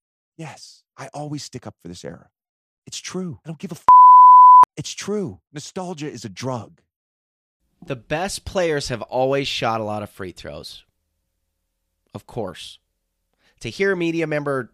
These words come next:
Speaker 2: talk about this, let alone a player, an ex-player, it's really nice. It's really refreshing. Thank you, J J.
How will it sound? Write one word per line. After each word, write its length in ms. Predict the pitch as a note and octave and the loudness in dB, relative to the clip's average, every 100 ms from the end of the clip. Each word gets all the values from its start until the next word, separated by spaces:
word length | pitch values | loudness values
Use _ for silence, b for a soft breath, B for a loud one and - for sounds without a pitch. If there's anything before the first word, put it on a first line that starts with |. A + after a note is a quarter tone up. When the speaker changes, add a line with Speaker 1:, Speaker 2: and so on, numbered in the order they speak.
| - | -14
Speaker 2:
talk 380 | - A#2+ C3 | -8 -8 -8
about 280 | C#3+ C#3 C#3 | -6 -6 -6
this, 240 | D3 D3 A2+ | -8 -10 -8
let 140 | B2 | -6
alone 200 | C3+ B2+ | -4 -6
a 60 | A2 | -8
player, 600 | - - B2+ C#3+ D3+ E3 | -14 -12 -8 -6 -6 -8
an 120 | G#2+ | -10
ex-player, 680 | G#2 - - D3+ D3 D3+ D3+ | -14 -16 -10 -6 -6 -6 -8
it's 200 | A2 - | -12 -12
really 300 | C#3 C#3 C3 | -8 -6 -6
nice. 360 | A2+ A2+ - - | -8 -12 -14 -16
It's 160 | - | -14
really 220 | A#2+ A#2+ A2 | -10 -8 -10
refreshing. 600 | - G2+ G2 - F#2 E2+ b b b _ | -12 -14 -14 -16 -18 -20 b b b _
Thank 260 | B2 G#2 | -8 -8
you, 80 | G2+ | -10
J 240 | D#2+ F#2+ F2+ | -14 -16 -18
J. 260 | - - | -20 -20